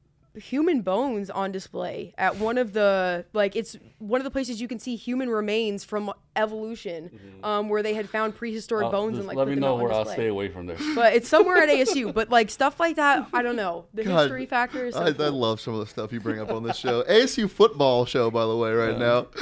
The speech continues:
Speaker 1: Well, hey, this is an
Speaker 3: Nice.
Speaker 1: all-encompassing Sun Devils podcast,
Speaker 3: Uh,
Speaker 1: okay?
Speaker 3: for sure, yeah.
Speaker 1: And
Speaker 3: Maybe those were Sun Devil bones. Anyway, that
Speaker 1: Yeah.
Speaker 3: will do it for us.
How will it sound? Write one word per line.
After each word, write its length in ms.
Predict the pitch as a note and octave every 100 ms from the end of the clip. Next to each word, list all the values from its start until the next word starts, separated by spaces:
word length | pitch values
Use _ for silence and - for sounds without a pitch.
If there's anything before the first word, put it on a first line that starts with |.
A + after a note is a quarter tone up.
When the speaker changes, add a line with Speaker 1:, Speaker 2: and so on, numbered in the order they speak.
| A#4
Speaker 1:
Well, 180 | C#4+ D#4
hey, 320 | - D#4+ B3+
this 260 | - - - A#4
is 60 |
an 80 | B4+
Speaker 3:
Nice. 100 | F4
Speaker 1:
all-encompassing 1080 | C4+ D4+ E4 E4+ D#4 D#4 D4+ C#4+ D4+ C4+ C4+ C4
Sun 420 | C4 A#3 A#3 C4
Devils 420 | B3+ B3+ C4 C4
podcast, 720 | - A3 A#3 C4+ D4+ D#4+ D#4 D#3
Speaker 3:
Uh, 100 | A#3+
Speaker 1:
okay? 320 | C#4 C#4 F#4
Speaker 3:
for 20 |
sure, 300 | G4+ G4 B2+ D3
yeah. 300 | - C#3 A#2+ C3
Speaker 1:
And 420 | B3 B3+ B3+ B3+
Speaker 3:
Maybe 120 | D#3
those 180 | D#3 D3
were 60 | C3+
Sun 240 | C#3+ C#3
Devil 180 | B2+ A2+
bones. 340 | G#2+ G2 G2+
Anyway, 560 | - A3 F#3 D3 A#2+ E2
that 240 | D3 G3+
Speaker 1:
Yeah. 180 | A#3 G3
Speaker 3:
will 80 | F4+
do 340 | - D3 - A#3
it 60 | G#3+
for 320 | - A3+ A3+
us. 320 | A#3+ G#3 F3